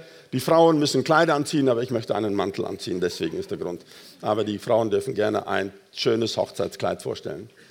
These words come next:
Das Haus spricht von Stabilität, es soll ewig sein und das Kleid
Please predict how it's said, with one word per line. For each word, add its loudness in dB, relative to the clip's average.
Das 6
Haus 6
spricht 4
von 4
Stabilität, 2
es 2
soll 8
ewig 6
sein 2
und 2
das 2
Kleid 2